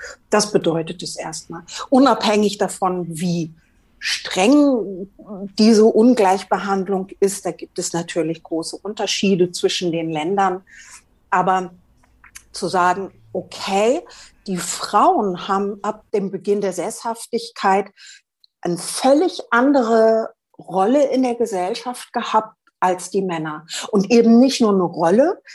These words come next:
das wäre ja okay, sondern sie haben auch unterschiedliche Einflussmöglichkeiten gehabt.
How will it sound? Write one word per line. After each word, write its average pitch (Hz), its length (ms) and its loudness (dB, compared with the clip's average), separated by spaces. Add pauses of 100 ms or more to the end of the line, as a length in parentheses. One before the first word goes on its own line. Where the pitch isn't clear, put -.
das 220 240 -2
wäre 220 160 4
ja 180 180 -4
okay, - 600 -4 (260)
sondern 226 480 0 (360)
sie 196 180 -6
haben 240 240 -2
auch - 400 -10 (280)
unterschiedliche 226 1000 -4
Einflussmöglichkeiten 165 1160 -6
gehabt. - 540 -16